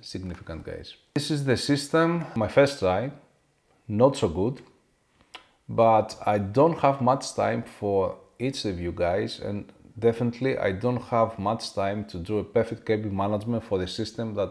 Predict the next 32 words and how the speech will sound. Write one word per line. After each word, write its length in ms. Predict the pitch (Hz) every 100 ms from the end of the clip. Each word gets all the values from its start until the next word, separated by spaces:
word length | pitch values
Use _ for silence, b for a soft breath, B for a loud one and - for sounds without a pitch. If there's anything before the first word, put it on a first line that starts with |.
| -
I 100 | 98
will 240 | 95 95 -
only 300 | 113 117 120
use 240 | 92 98 101
for 180 | - 87
the 80 |
day. 220 | 78 73 - _ _ -
Let's 340 | 147 196 202
see 180 | - 208
now 220 | 196 196
the 100 | 170
prime 300 | 120 170 165
box. 380 | 98 78 - -
Uh, 420 | - 107 107 107 101
through 140 | 139
the 100 | 139
prime 260 | 151 156 151
box 200 | 143 -
you 60 |
can 140 | 139 120
change 320 | 143 139 135
the 60 |
fan 220 | 113 147 147
speed 220 | - 139
profile 460 | 135 - 127 139
and 100 | 127
you 80 | 107
can 180 | 113 107
also 280 | 131 135 113
adjust 320 | 117 107 101
many 360 | 104 123 139 123
lighting 440 | 104 98 - 90